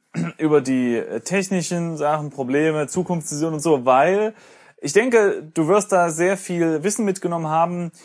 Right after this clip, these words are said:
aus den Vorträgen und das am besten anwenden können, wenn wir dann das Interview, äh, das, das planen wir gerade immer noch so ein bisschen mit dem Christian,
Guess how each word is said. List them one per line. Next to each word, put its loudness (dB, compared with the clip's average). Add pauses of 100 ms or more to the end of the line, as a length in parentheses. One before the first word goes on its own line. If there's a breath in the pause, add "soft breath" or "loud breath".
(140 soft breath)
aus 0
den 0
Vorträgen 0
und -2
das 2 (280)
am -2
besten 0
anwenden -2
können, 0
wenn 0
wir 0
dann -2
das 0 (380 soft breath)
Interview, 2 (800 soft breath)
äh, 2
das, -2
das -6
planen 4
wir 2
gerade 6
immer -2
noch -2
so -2
ein -2
bisschen -6
mit -4
dem -2
Christian, -2